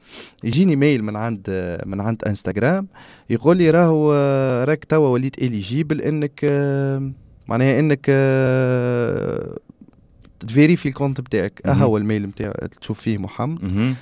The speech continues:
Speaker 1: السادة المشاهدين اللي يشوفوا فينا زاد يمكن نجموا يشوفوه.
Speaker 2: مهم.
Speaker 1: دونك الميل قال لي: "راك سي بون، وليت اليجيبل وكل شيء، وابلاي، آه، you can get meta verified by applying now". باهي.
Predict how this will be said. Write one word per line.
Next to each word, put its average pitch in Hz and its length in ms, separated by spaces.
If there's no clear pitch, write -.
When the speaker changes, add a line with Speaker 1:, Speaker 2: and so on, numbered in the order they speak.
Speaker 1:
السادة 117 240
المشاهدين 107 440
اللي 98 80
يشوفوا 101 300
فينا 101 260
زاد 98 200
يمكن 107 400
نجموا 95 260
يشوفوه. 147 440
Speaker 2:
مهم. 101 240
Speaker 1:
دونك 117 220
الميل 190 440
قال 175 120
لي: 165 120
"راك 151 180
سي 127 140
بون، 135 160
وليت 127 340
اليجيبل 104 460
وكل 82 200
شيء، 185 320
وابلاي، 175 680
آه، 165 580
you 139 240
can 147 120
get 143 280
meta 131 180
verified 117 460
by 131 160
applying 127 400
now". 104 140
باهي. 98 180